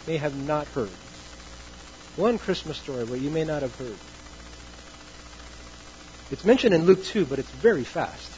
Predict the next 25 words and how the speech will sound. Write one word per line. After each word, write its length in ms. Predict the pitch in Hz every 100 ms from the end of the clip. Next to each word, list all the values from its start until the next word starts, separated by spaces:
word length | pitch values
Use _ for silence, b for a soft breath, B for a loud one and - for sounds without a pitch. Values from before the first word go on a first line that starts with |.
| -
We 80 | 143
read 220 | 151 180
it 100 | 147
this 180 | - -
morning, 280 | 139 120 95 - - - - - -
and 100 | 131
I 60 | 139
asked 300 | 160 - 160
Rusty 300 | 170 - 131
to 80 |
read 200 | 120 190
it 120 | 151 120
because 280 | 135 131
it's, 260 | 127 - - - - - - - - - 143
it's, 460 | 135 - - -
uh, 240 | 127 120 110 107
very, 360 | 180 180 123 113 139
why 80 |
don't 140 | 190 185
we 80 | 139
turn 260 | - 175
there? 100 | 110
Go 120 | 113 214
to 100 | 185
Luke 180 | 151